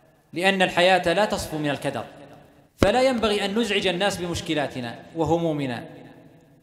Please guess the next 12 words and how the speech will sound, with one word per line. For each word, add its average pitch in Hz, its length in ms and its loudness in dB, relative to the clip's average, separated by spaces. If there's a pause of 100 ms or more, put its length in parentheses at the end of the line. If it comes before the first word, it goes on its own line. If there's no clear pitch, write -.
(140)
الخاصة. 147 440 0
نعم، 202 240 2
استشر، 165 440 0 (1080)
ونعم، 185 420 2 (1120)
أفضي 180 360 0
إلى 165 140 0
صديقك، 165 500 -6 (840)
ولكن 180 460 -2 (800)
لا 220 200 2
تشغله 196 580 0
بذلك 165 420 2
إشغالا، 143 560 0